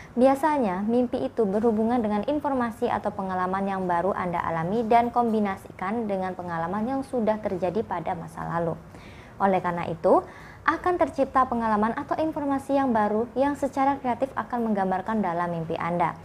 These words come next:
Berikut ini arti mimpi yang bertemu dengan orang yang sudah meninggal. Yang pertama, orang yang sudah meninggal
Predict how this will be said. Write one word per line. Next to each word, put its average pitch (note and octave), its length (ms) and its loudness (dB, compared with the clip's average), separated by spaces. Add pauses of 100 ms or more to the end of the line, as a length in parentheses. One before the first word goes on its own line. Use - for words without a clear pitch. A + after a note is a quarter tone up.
(280)
Berikut F#3 320 0
ini F3+ 240 4
arti G#3+ 300 0
mimpi F3 340 0
yang A#3+ 160 4
bertemu G#3+ 400 4
dengan B3 240 0
orang A#3 320 0
yang G#3 80 -2
sudah F3 460 -4
meninggal. E3 420 -2 (460)
Yang A3+ 240 4
pertama, E3 420 0 (240)
orang D4+ 400 4
yang C4+ 60 -4
sudah F#3+ 320 -2
meninggal F#3 500 -2